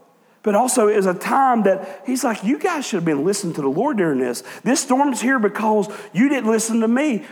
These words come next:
Paul tried to warn them. There's some things you need to do, but they wasn't listening. Then thirdly, to survive in harassment in your pursuit to Christ, you need to become destiny-minded.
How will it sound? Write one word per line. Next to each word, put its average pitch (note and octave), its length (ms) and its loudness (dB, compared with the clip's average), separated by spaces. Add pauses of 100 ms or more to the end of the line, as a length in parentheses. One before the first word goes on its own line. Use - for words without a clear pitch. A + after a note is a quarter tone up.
Paul D4+ 280 2
tried C#4+ 220 0
to B3 60 4
warn D4 320 2
them. G#3 220 0
There's D#4 200 0
some B3 140 0
things A#3+ 200 2
you B3 100 2
need B3+ 140 0
to A#3 80 0
do, C4+ 140 0
but B3 100 -6
they C#4+ 100 -4
wasn't C4 360 -2
listening. B3+ 460 -4 (460)
Then G3 160 2
thirdly, A3 600 0 (180)
to F3+ 100 0
survive G#3 460 0
in A#3 80 2
harassment G3+ 600 0
in F#3 40 2
your F3+ 80 2
pursuit F3+ 380 -4
to E3+ 100 -4
Christ, E3 480 0 (240)
you G#3 140 2
need A#3 140 4
to F#3+ 80 4
become F3 480 0
destiny-minded. E3+ 1300 0